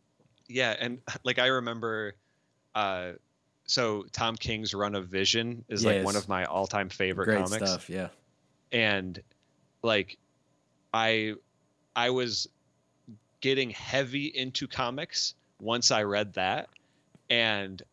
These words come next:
Speaker 1: uh, it, it's, like, again, my, like, trajectory into comic world is very strange because, like,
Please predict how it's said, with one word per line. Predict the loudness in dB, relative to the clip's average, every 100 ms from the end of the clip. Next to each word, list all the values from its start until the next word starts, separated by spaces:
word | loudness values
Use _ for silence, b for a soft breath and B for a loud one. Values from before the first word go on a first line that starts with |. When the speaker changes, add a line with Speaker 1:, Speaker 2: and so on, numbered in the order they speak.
| -2
Speaker 1:
uh, | 0 0 -2 -8 _ -2
it, | 0
it's, | 2 2 0 -4 -2
like, | -2 -2 -2
again, | 0 2 2
my, | 2 2
like, | -2 -6 -16 _ _ _
trajectory | -8 -6 -4 -2 -4 -2 -4 -2 -2
into | -2 -4 -4
comic | 0 0 0 0
world | 0
is | 0
very | -2 -2 0
strange | 0 0 -2
because, | -6 -4 -2 0
like, | -4 -6